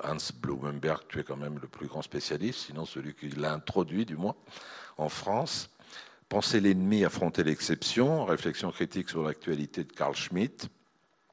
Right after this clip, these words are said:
et enfin Hans Blumenberg, et sécularisation et laïcité. J'ajoute, pour des questions personnelles, que tu animes aussi le blog de Libération, avec, euh, Corinne Pelluchon, Fabienne Brugère et Geneviève Fraisse. Et puis,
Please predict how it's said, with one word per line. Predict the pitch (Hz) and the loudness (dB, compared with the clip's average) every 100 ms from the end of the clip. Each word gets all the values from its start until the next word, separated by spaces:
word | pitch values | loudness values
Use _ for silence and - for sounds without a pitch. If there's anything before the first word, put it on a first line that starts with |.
| - - | -10 -4
et | |
enfin | 85 - - | -4 -2 -2
Hans | - 87 - 71 | 0 -2 -4 -6
Blumenberg, | 73 78 76 90 123 156 156 - - - - _ | -2 -2 2 6 6 4 -4 -10 -16 -20 -20 _
et | 117 131 | 2 2
sécularisation | - - - 85 85 76 69 - - 104 - - | 2 -8 -2 2 2 2 -4 -6 -4 -4 -4 -4
et | 82 | -2
laïcité. | 76 67 - - - - _ - - | 0 -2 -6 -12 -16 -20 _ -20 -14
J'ajoute, | 82 82 78 95 87 | -4 -2 2 2 2
pour | - 65 | -2 -4
des | 65 | -4
questions | - - - 73 64 55 - | -8 -12 -10 -12 -12 -14 -10
personnelles, | - - 71 80 80 78 | -8 -2 0 0 -2 -4
que | - | -14
tu | - 69 | -8 -6
animes | 69 80 76 | -4 -4 -4
aussi | 69 82 | -4 -4
le | 71 65 | -4 0
blog | 76 76 65 67 - - - - - _ - | 2 2 0 -10 -12 -18 -16 -18 -20 _ -14
de | 62 | -8
Libération, | 62 - - - - - 151 220 - - - - | -6 -4 -2 -2 0 4 4 2 -6 -20 -20 -4
avec, | 62 64 69 - | -2 0 -4 -4
euh, | 67 64 | -2 -2
Corinne | - 64 65 | -2 -4 -4
Pelluchon, | - 65 64 - - 76 80 | -4 -4 -4 -2 0 0 0
Fabienne | - 64 67 65 | -2 -4 -4 -2
Brugère | 67 64 73 64 | -4 -2 0 0
et | 64 | -2
Geneviève | 62 62 62 60 | -6 -8 -8 -8
Fraisse. | - - 90 175 - | -6 -2 -2 -2 -8
Et | |
puis, | - 71 | -12 -12